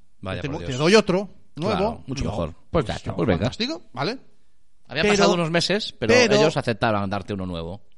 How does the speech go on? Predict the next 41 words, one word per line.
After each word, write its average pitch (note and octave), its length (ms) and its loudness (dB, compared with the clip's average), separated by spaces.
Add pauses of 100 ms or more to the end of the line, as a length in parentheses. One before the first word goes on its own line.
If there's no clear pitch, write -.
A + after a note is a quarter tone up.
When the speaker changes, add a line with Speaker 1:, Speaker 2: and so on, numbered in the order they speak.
(160)
Speaker 2:
Sí, - 180 -4
sí, F3 260 -2
Speaker 1:
Vale. F3+ 200 -6 (100)
Speaker 2:
es G3+ 100 -4
la G#3+ 120 -4
política G#3 480 -2
de, C3 640 -4 (120)
de C#3 240 -6
Sony C4+ 320 -4 (140)
y F3+ 40 -2
de C3 120 -4
Carrefour. A#2+ 520 -4 (240)
Speaker 1:
Vale. - 320 -10 (400)
Speaker 2:
Pero G#3 200 -4
ahora G3+ 120 -2
mismo F#3 240 -2
no F3+ 60 -4
me C#3+ 120 -6
queda. F2 220 -12 (840)
Vale, A#2+ 260 -12 (160)
ningún C#3 180 4
Speaker 1:
Bueno, A#3 160 0
Speaker 2:
problema. E3 200 -8
Speaker 1:
por E2 100 -14
lo E2+ 40 -10
menos F2 180 -10
será. G#2+ 320 -6 (320)
Speaker 2:
Y C3+ 80 -12
que B2 100 -4
yo, C3+ 220 -2
"Mira, C3 320 -6 (320)
es, A2 200 -10
es C#3 180 -8
el C3 80 -6
mando C3+ 200 -4
de B2 100 -6
la C#3 100 -4
Play, F#3+ 220 -4
tú C3 120 -8
Speaker 1:
Claro. G#2 140 -6
Speaker 2:
entenderás". F3 440 -2